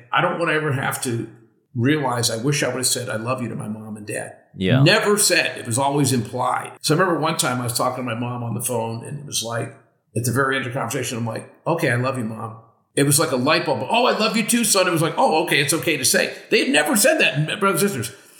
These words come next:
Speaker 1: So then I remember, okay, I gotta say it to my dad. So then she, "Oh, here's your dad." And I was talking to my dad. We're talking about baseball, football. And it was like, <laughs> "Eh," and I, it just didn't seem right.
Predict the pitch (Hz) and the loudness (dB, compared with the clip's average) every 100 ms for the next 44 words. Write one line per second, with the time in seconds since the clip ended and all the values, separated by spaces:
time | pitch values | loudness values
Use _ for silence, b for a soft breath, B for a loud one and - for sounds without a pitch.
0 | B B - 160 151 143 - - 170 160 | B B -2 2 4 2 -2 -2 2 2
1 | 156 143 143 143 123 - 120 139 131 135 | 2 0 2 0 -2 -6 -6 -2 0 2
2 | 120 113 107 120 113 - - 117 117 117 | 0 -2 -4 -4 -4 -4 -4 -2 0 -2
3 | 120 147 151 160 139 120 135 127 127 - | -2 0 2 2 0 0 0 0 -4 -4
4 | 135 123 123 113 127 120 120 120 117 117 | -4 -4 -6 -4 -2 -2 -2 -4 -4 -4
5 | 110 113 123 - 120 - 131 127 127 127 | -2 -2 -2 -2 -2 -2 -6 -4 0 0
6 | 123 113 110 - B B - - 269 277 | 0 -4 -4 -6 B B -6 2 4 6
7 | 247 - 226 208 190 170 240 - 226 208 | 4 2 2 2 2 4 4 4 4 4
8 | 233 202 226 180 - | 4 4 4 2 0